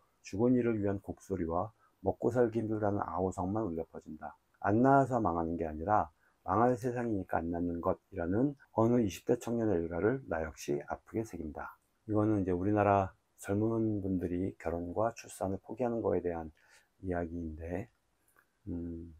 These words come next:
이 부분에 대해서도 사실 안타깝긴 하지만 제가 무언가 코멘트를 할 만한 부분은 아닌 것 같아서 넘어가겠습니다.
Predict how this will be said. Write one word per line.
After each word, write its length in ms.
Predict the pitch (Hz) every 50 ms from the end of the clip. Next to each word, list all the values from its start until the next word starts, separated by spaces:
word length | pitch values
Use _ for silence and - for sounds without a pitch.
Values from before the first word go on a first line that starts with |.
| _
이 60 | - 95
부분에 340 | 107 113 123 139 135 120
대해서도 580 | 104 110 98 92 98 92 92 95 95 95 95 95 - _ _ _ _ _ _
사실 180 | - 98 98 101
안타깝긴 480 | 85 85 - 90 - - 92 - 95
하지만 420 | 101 107 95 98 95 98 98 92 85
제가 480 | - - 85 82 87 87 87 82 82 - _ _ _ _ _ _ _
무언가 640 | - 87 87 87 87 87 85 92 104 120 127 127 127 _ _ - - - -
코멘트를 480 | - - 165 170 165 170 - 143 117
할 80 | 98 90
만한 240 | 90 92 92 92 87
부분은 260 | 87 85 92 90 87
아닌 160 | 80 80 80
것 180 | 80 85 80 -
같아서 280 | - - 80 - -
넘어가겠습니다. 880 | 82 80 82 82 80 - - 82 90 85 - - - - - - - -